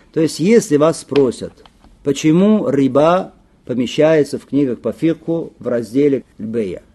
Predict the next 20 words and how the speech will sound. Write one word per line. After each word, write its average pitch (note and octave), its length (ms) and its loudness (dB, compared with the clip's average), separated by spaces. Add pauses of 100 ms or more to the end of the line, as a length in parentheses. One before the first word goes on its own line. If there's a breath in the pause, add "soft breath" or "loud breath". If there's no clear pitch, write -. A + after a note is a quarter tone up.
(220)
в - 40 -14
разделе A2+ 400 -4
бея, G#2 320 -6
торговля. G#2+ 540 -6
Риба C#3+ 260 2
это C3 160 -2
что, - 160 -8
торговля? A2+ 640 -4 (1400)
Риба C3+ 240 2
это C#3 160 2
купля-продажа? A#2+ 840 -4 (420 soft breath)
Что E3+ 220 4
мы E3 120 4
скажем? F2+ 400 -8 (1040 soft breath)
Если G3+ 320 6
речь F3+ 160 6
идет F3+ 140 2
о E3+ 80 6
риба F3+ 280 6
дуюн, F3+ 600 4